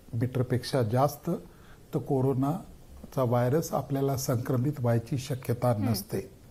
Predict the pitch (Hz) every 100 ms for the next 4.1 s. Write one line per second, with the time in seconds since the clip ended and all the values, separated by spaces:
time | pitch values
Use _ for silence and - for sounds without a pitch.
0 | - 247 220 185 190 220 175 - - -
1 | - 156 131 143 165 170 147 170 139 135
2 | 175 - 196 147 131 120 117 113 107 120
3 | 127 - - - 131 127 135 127 131 131
4 | 151